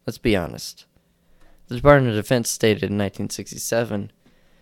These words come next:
um, told an audience of blacks in Cambridge that you should burn that school down and then go take over the honky school. I like that.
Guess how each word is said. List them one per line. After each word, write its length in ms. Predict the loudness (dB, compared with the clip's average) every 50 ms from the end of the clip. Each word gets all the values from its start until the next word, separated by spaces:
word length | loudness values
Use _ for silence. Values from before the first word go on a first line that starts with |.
| _ _ _ _ _ _ _ _ _ _ _ _ _ 0
um, 380 | 2 4 4 6 4 4 2 0
told 320 | -2 0 0 2 2 2
an 100 | 2 2
audience 560 | 2 4 4 4 2 2 0 -2 -4 -6 -10 -8
of 340 | -6 -4 -4 -4 -4 -4 0
blacks 340 | 2 2 2 2 0 -2 -4
in 80 | -6
Cambridge 600 | -6 -4 -2 -2 -2 0 0 -2 -4 -4 -6 -6
that 280 | -2 0 0 0 -2 _ -8
you 200 | -6 -4 -4 -4
should 280 | -6 -8 -10 -6 -2
burn 280 | 0 2 2 2 0 -2
that 140 | -2 -4 -6
school 300 | -8 -6 -2 -2 -2 0
down 440 | 2 2 2 2 2 0 0 -2 -4
and 160 | -4 -2 -2
then 180 | 0 -2 -2 0
go 220 | 0 2 2 2
take 380 | 0 -2 -4 -4 -4 -4 -6 -10 -8
over 560 | -4 -2 0 0 -2 -2 -4 -4 -4 -4 -6 _ _ _ _ _
the 100 | -6 -6
honky 540 | -4 -2 0 0 0 0 0 -2 -2 -2 -2
school. 640 | -4 -6 -8 -4 -2 -2 0 0 0 -2 -4 -8 -14 -20 -20 -20 _ _ _ _ _ _ _ _ _ _ _ _ _ _ _ _ _ _ _ _
I 40 | -6
like 220 | -4 -4 -4 -4 -4
that. 240 | -8 -8 -8 -10